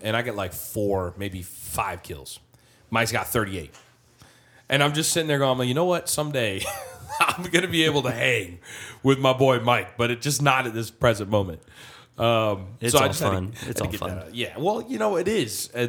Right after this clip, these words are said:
Speaker 1: the, from a spectator standpoint, watching you do this, it's insane. 'Cause, like, he's, like, doing moves that you would, didn't even know were even ex-, in existence. Um, but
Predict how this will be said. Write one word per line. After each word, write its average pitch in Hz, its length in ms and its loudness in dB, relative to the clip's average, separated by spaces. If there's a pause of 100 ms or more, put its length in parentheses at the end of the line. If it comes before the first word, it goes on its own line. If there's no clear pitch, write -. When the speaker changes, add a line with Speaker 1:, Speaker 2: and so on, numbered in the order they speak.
Speaker 1:
the, 117 140 -6 (180)
from 123 200 0
a 110 200 0
spectator 123 580 -2
standpoint, 95 560 -6
watching 104 320 -2
you 95 100 -8
do 92 200 -4
this, 85 160 -6
it's - 140 -10
insane. 90 440 -4
'Cause, 95 160 -10
like, 92 140 -8
he's, 104 140 -6
like, 87 160 -6
doing 98 240 0
moves 98 380 2
that 90 120 -6 (440)
you 110 120 0
would, 95 160 -2
didn't 113 200 0
even 98 200 -4
know 117 160 6
were 98 220 0
even 104 180 -2
ex-, 95 220 -6
in 104 180 -2
existence. 90 600 -4 (640)
Um, 98 520 0 (460)
but 107 360 -2